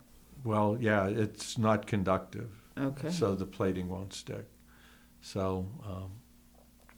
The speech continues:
Speaker 1: inadequate stock removal or inadequate cleaning at the supplier. Or, again, it could be just really persistent rust preventative, <laughs> right?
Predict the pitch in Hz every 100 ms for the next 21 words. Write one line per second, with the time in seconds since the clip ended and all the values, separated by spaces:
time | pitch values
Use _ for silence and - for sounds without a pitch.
0 | - - - 117 113 117 117 120 104 -
1 | 131 131 131 120 123 110 113 110 104 98
2 | - 101 98 98 95 104 104 - - 110
3 | 101 92 92 92 - 95 - 104 104 -
4 | - - - - 143 143 127 - 104 143
5 | 135 120 117 110 - - 120 - 220 202
6 | 139 123 120 113 113 107 - - - -
7 | - - - - - - - - 117 107
8 | 117 117 113 120 104 123 110 - 107 104
9 | 120 - - 95 85 90 90 - 92 107
10 | - 185 - - - - 107 104